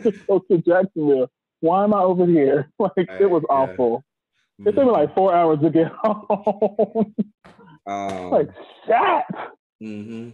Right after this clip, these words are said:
Speaker 1: Bye, Rico. Go away, ho. <laughs>
Speaker 2: He scratched it. Scratched it. Oh, he scratched him and Carlos just spanked his butt.
Speaker 1: Aw. Hit him again. Hit him again. Hit him
Speaker 2: Rico
Speaker 1: again.
Speaker 2: has this thing where to the right,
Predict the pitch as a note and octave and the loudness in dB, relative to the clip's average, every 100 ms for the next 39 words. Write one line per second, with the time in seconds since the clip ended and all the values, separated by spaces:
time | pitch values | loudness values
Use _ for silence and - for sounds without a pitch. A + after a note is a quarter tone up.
0 | _ _ C4 E4+ D#4+ D#4 D#4 D#4 D#4+ C#4 | _ _ 2 4 2 2 4 4 4 4
1 | D4+ D#4 D#4 D#4 C#4 A#3+ B3+ B3 B3 C4 | 4 4 4 4 4 2 2 2 0 -2
2 | - - C4+ - B3 C4 A#3+ - A3+ - | -4 -2 -2 -2 -4 -2 -4 -2 -4 -4
3 | A3+ - - - - G#3 - - - - | -6 -4 -4 -4 -4 -6 -6 -8 -10 -20
4 | F#2 - - B2+ C#3 E3+ - E3 C#3 C3 | -20 -20 -14 -10 -8 -8 -10 -4 -2 -2
5 | B2 A2 G#2+ - - - - - - - | -8 -10 -4 -2 0 -2 0 0 0 -2
6 | - A#2+ B2 A2+ G#2 G2+ G2 - - _ | -6 -12 -12 -10 -8 -8 -8 -12 -20 _
7 | - - _ - _ _ _ _ _ - | -20 -20 _ -20 _ _ _ _ _ -4
8 | D3 C3+ A#2+ A2+ A2+ A2+ C3 _ _ _ | -2 0 0 0 -2 -6 -10 _ _ _
9 | _ _ _ _ _ - A3 A#3 F#3+ D#3 | _ _ _ _ _ -2 2 2 4 4
10 | C3 C#3+ F#3+ E3 C3+ A#2+ A2 A2+ - _ | 2 2 2 2 0 -2 -4 -14 -20 _
11 | - - F#3+ C#3+ A#2 G#2 A#2+ A#2+ - B2 | 0 2 2 2 0 -2 -6 -12 -8 -6
12 | A#2 G#2+ A2 - _ _ - A2 A2+ A2 | -6 -8 -12 -20 _ _ -16 -6 -4 -4
13 | A2 G#2+ G#2 - - C#3+ A#2 A2 A#2+ C3 | -2 -4 -4 -8 -12 -10 -10 -6 -4 -4
14 | A#2 | -6